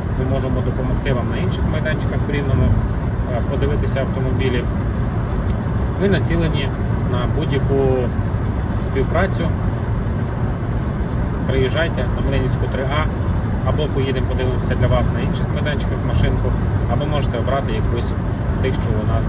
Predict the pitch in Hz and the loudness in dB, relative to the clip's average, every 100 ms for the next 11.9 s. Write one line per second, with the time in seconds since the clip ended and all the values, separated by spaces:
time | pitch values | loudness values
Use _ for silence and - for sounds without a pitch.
0 | 104 110 - - - - - - 107 - | 0 0 0 0 0 0 0 2 2 2
1 | - - - - - - 123 113 104 - | 2 0 -2 -2 -2 0 0 0 0 0
2 | - - 190 - 170 151 - - - 180 | -2 0 0 2 0 2 4 4 4 4
3 | - - 311 - - - 170 - 131 131 | 2 0 0 0 0 0 0 0 0 0
4 | 117 - 135 123 120 117 - - 127 - | 0 0 0 0 0 0 -2 0 0 0
5 | - - - - - - - - 165 - | 0 0 0 0 0 0 0 2 2 2
6 | 180 180 156 - - - - 170 156 - | 2 4 4 4 4 2 0 0 0 0
7 | 123 - 120 - - 127 - - - - | -2 -2 -2 -2 0 0 0 -2 -2 0
8 | 131 104 - - - - - - - - | 2 4 4 4 2 0 -2 0 0 -2
9 | - - - 117 156 117 110 - - - | -2 -2 0 0 0 0 0 0 0 0
10 | - 123 120 110 123 120 113 - - - | 0 2 2 2 2 2 2 0 0 0
11 | - - - - 117 123 - 127 | -2 -2 -2 -2 -2 -2 -2 -2